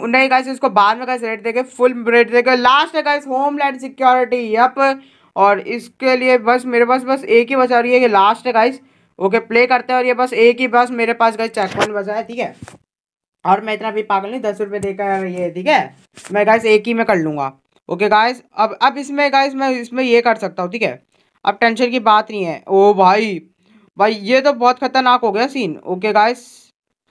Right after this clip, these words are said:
यहाँ पर अब मुझे थोड़ा सा संभल के जाना पड़ेगा। इसको गाइस, इसको नहीं, इसको अकेले में गाइस छोड़ते हैं। एक, एक सेकंड गाइस। ओके, दोबारा से चल, अब दोबारा से बंद हो जा। हाँ, अब आ जा, अब आ जा।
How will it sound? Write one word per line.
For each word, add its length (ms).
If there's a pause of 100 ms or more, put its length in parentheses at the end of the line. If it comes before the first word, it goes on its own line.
(220)
यहाँ 300
पर 160
अब 100
मुझे 260
थोड़ा 300
सा 140
संभल 300
के 120
जाना 260
पड़ेगा। 320 (180)
इसको 240
गाइस, 200
इसको 400
नहीं, 300 (260)
इसको 260
अकेले 540
में 120
गाइस 180
छोड़ते 280
हैं। 60
एक, 100
एक 240
सेकंड 280
गाइस। 240 (520)
ओके, 500
दोबारा 340
से 100
चल, 240
अब 80
दोबारा 260
से 80
बंद 180
हो 60
जा। 220
हाँ, 400
अब 80
आ 140
जा, 140 (260)
अब 180
आ 100
जा। 180